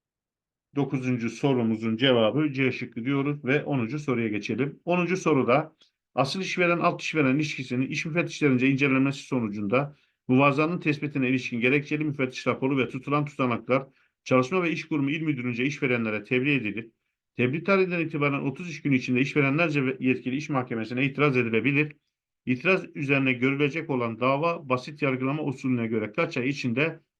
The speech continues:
sonuçlandırılır demiş. Kaçtı arkadaşlar? Evet. A şıkkı dört doğru arkadaşlar. Cevabımız A şıkkı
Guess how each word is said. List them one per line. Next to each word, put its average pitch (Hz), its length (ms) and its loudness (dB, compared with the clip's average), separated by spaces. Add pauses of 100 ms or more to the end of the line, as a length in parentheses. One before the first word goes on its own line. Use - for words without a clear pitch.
(100)
sonuçlandırılır 135 920 0
demiş. 131 640 -4
Kaçtı 147 320 0
arkadaşlar? 135 520 -2 (600)
Evet. 110 260 0 (500)
A 170 200 4
şıkkı 147 360 0
dört 139 300 0
doğru 120 220 2
arkadaşlar. 104 520 -2
Cevabımız 127 640 0
A 120 160 2
şıkkı 135 540 -4